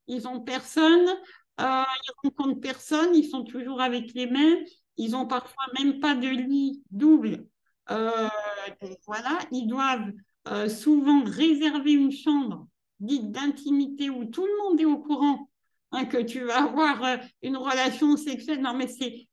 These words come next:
c'est juste pas possible. Voilà. C'est ça, c'est, et ça, moi, pour moi, je, je reste persuadée que tant qu'on est dans ce système institutionnel, bah, ça contraint forcément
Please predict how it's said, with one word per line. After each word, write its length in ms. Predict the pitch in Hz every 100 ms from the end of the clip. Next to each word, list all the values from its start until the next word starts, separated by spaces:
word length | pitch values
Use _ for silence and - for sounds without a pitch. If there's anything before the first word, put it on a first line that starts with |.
| _
c'est 100 | 285
juste 220 | 254 311
pas 300 | - _ _
possible. 360 | _ _ 302 330 - _ _ _ _ _ _ 214
Voilà. 240 | 196 185 _ _ _ _ _
C'est 160 | - _ -
ça, 120 | 277 220 - _
c'est, 60 | 226
et 200 | 226 240
ça, 260 | - 320
moi, 260 | 311 277 285 -
pour 140 | 220
moi, 300 | 240 294 330 302 - _
je, 560 | - - 214 202 185 180
je 100 | 196
reste 260 | 226 285 -
persuadée 600 | 233 - 233 208 294 294
que 80 | 208
tant 320 | - 302 294
qu'on 260 | - 247
est 100 | 247
dans 180 | 226 196
ce 180 | 202 202
système 600 | - 208 - 254 247 - - - _
institutionnel, 1040 | 214 220 - 220 214 202 202 196 214 294 214
bah, 120 | 190
ça 220 | - 185
contraint 680 | 190 262 285 - - 269 311 - - _ -
forcément 720 | 220 - 220 214 214 -